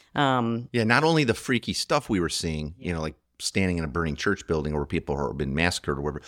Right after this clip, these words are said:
Speaker 2: but, but just the heart level shift that was
Speaker 1: Yeah.
Speaker 2: happening.
Speaker 1: Yeah. And I could relate to a certain extent, c-, like, through your experience, but then I had an opportunity to also go on a trip, not quite that dangerous, but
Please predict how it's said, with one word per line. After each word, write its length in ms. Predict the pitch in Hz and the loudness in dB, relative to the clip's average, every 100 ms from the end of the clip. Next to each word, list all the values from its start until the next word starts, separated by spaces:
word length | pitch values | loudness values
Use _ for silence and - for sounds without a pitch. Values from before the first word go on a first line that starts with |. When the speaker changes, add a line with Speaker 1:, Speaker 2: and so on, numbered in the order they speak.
| - - | -10 2
Speaker 2:
but, 300 | 95 - _ _ _ _ - | 4 4 _ _ _ _ 0
but 260 | 92 - | 2 2
just 320 | - 95 - - | -2 -4 -4 -4
the 60 | |
heart 340 | - - 143 - | -4 -2 -2 -2
level 320 | - - 131 | -6 -6 -8
shift 400 | - - 69 - | -6 -4 -4 -6
that 100 | - | -2
was 60 | 131 | 0
Speaker 1:
Yeah. 160 | 110 104 | 2 0
Speaker 2:
happening. 400 | 71 - 73 - _ _ _ | -2 -6 -12 -14 _ _ _
Speaker 1:
Yeah. 320 | 143 135 110 - - | 0 2 0 -2 0
And 120 | 196 | 4
I 120 | 302 | 4
could 400 | - 208 143 - _ - | 4 2 2 -8 _ -2
relate 720 | 160 151 156 220 180 139 - | 2 4 6 6 4 2 -2
to 160 | 175 147 - | -2 -2 0
a 60 | |
certain 300 | - 180 - | 0 2 2
extent, 460 | 156 - 135 139 - | 0 -2 -2 -2 -2
c-, 60 | - | -4
like, 260 | 147 143 - - | -2 -2 -2 -14
through 200 | - 175 | 0 2
your 240 | 160 156 143 | 2 2 0
experience, 680 | - - 156 160 131 127 | -2 0 2 4 2 0
but 200 | - 147 | -2 -2
then 320 | - 180 180 170 - _ - | 2 2 2 -2 -12 _ -2
I 80 | |
had 200 | 190 202 | 2 2
an 60 | 165 | 2
opportunity 640 | 139 - - 135 131 127 | 0 0 -4 -2 -2 -2
to 140 | 123 - | -2 0
also 500 | 139 160 - 127 120 | 2 2 2 2 2
go 180 | 117 127 | 0 0
on 120 | 120 | 0
a 60 | 123 | -2
trip, 360 | - 131 - - | -2 -4 -4 -4
not 320 | 135 139 - | 0 0 0
quite 260 | - 131 - _ _ | -2 -2 -2 _ _
that 240 | 131 - 127 | -2 0 0
dangerous, 520 | 143 156 175 180 - | 0 2 0 0 0
but 360 | - 143 131 | 2 2 2